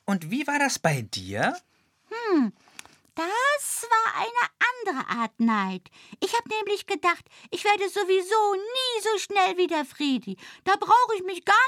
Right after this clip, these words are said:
Speaker 2: nicht weiter anzustrengen. Und dann hab ich mich klein gefühlt.
Speaker 1: Hm,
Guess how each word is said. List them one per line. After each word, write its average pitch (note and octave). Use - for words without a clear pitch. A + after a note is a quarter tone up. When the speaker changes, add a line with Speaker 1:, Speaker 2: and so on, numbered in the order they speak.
Speaker 2:
nicht G4+
weiter F#4+
anzustrengen. A3
Und F4+
dann F4
hab F4+
ich G4+
mich -
klein D4+
gefühlt. A#3+
Speaker 1:
Hm, C3